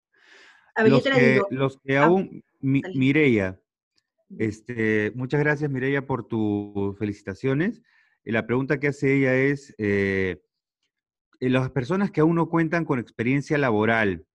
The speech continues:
Speaker 2: ¿cómo pueden, este, cómo se pueden vender para postular o para hacer una opción, este, de trabajo?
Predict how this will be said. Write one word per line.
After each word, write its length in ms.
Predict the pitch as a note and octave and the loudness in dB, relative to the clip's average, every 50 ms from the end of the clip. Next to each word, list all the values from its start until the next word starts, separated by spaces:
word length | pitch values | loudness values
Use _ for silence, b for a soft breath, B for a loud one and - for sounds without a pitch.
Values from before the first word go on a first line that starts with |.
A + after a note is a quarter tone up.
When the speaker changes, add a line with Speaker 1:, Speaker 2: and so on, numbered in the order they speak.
| _ _ _ _ _ _ _ _ | _ _ _ _ _ _ _ _
Speaker 2:
¿cómo 280 | - D#3 D#3+ F3 F3 D#3 | -2 -2 0 0 -2 -2
pueden, 420 | E3 E3+ E3+ E3+ E3+ D#3+ D#3+ D#3 D#3+ | 0 0 0 0 0 -2 -4 -4 -6
este, 400 | A#2 A#2 G2+ - _ - A#2 A2 | -6 -6 -8 -8 _ -10 -8 -6
cómo 240 | A2 - D#3+ E3+ D#3+ | -4 -2 -2 -2 -2
se 140 | - C#3+ A2+ | -4 -6 -6
pueden 320 | - D3 D3+ D#3 D#3 D3 | -2 -2 0 0 0 0
vender 520 | B2 A#2+ A#2 A#2 B2 C3 C#3 D3 D#3+ G3 G#3 - _ _ _ _ _ _ _ | -2 -2 0 0 2 2 2 2 0 -2 -6 -12 _ _ _ _ _ _ _
para 640 | - B2+ A#2 A#2 A2+ A2 A2 G#2+ G#2+ G#2+ G#2 G#2 G2+ - | -6 -4 -2 0 0 0 2 2 2 2 0 -2 -2 -4
postular 800 | A2+ G#2 - - A#2+ A2 A#2+ B2+ C3+ C#3 D3 D3 D3+ D#3 D3 | -8 -10 -8 -6 -4 -2 0 2 2 2 2 2 2 0 0
o 120 | A#2+ A#2 - | -2 -4 -4
para 140 | A2+ G#2+ | -4 -4
hacer 220 | G#2 G2+ - C#3 C3+ | -4 -4 -4 -4 -4
una 120 | C#3 C3+ | -4 -4
opción, 540 | A#2+ - - - C3 C3 C3+ C3+ C#3 C#3+ - | -6 -6 -4 -2 0 0 2 0 -2 -4 -6
este, 300 | - A2 G2+ - - - | -8 -12 -12 -12 -12 -12
de 140 | G#2 G2+ G2+ F#2+ | -10 -10 -10 -6
trabajo? 640 | - A2+ B2 C#3+ D#3+ D#3 - - - F#2+ E2+ | -2 0 2 2 2 2 0 -4 -12 -16 -16